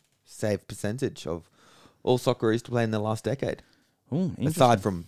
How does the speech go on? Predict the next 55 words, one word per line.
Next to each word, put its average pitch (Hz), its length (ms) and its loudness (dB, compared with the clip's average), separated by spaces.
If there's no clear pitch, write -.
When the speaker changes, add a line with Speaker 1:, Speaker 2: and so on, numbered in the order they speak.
Speaker 1:
you 95 120 -6
know, 78 220 -6
one 90 220 -2
Mitchell 80 400 -6
Langerack, 78 440 -6
but 85 160 -4
I - 80 -8
believe 82 260 0
Speaker 2:
Yeah, 87 40 -8
Speaker 1:
he's 85 120 -8
in 85 60 -8
a - 60 -6
Speaker 2:
yeah, - 120 -8
Speaker 1:
certain 87 240 -2
Speaker 2:
yeah. 90 60 -6
Speaker 1:
black - 240 -6
book. 82 320 -2
Speaker 2:
Yeah, 87 340 -6
I 95 100 -2
don't 104 220 -2
think 95 180 -2
Langerack's 90 440 -6
getting 87 260 -4
a 87 40 -8
call 90 240 -4
up - 140 -6
anytime 95 320 -2
soon. 92 220 -2
That's 139 160 0
the 151 80 0
goalkeepers, 135 540 6
though. 175 200 6
Um, 104 300 4
great 196 260 4
to 165 80 0
see 131 400 2
some 127 160 0
fresh 110 260 0
faces 101 400 -2
in 98 120 0
there 95 180 0
with 107 160 -2
Maynard 101 320 0
Brewer, 98 320 0
uh, 92 200 -2
Glover. 107 360 4
Obviously, 113 300 0
Gauci 113 420 -2
is 110 140 2
a, 107 100 2
was 113 160 0
in 113 160 6
that 110 160 2
last 110 340 2
squad, 156 360 4